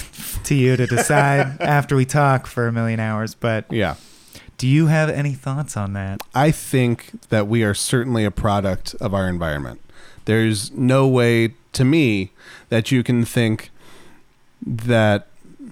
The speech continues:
Speaker 2: somebody, because we are, I think the evidence is in something like history.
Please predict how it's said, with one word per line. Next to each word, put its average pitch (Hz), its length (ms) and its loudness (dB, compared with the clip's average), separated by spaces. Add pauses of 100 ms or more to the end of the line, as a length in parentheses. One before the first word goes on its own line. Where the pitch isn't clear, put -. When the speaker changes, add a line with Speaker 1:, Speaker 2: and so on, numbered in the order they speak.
(460)
Speaker 2:
somebody, 160 280 0
because 151 360 0
we 151 220 4
are, 151 320 2 (800)
I 151 120 2
think 143 200 2
the 139 140 0
evidence 151 420 2
is 120 120 0
in 123 180 2
something 120 240 2
like 101 180 0
history. 90 420 -4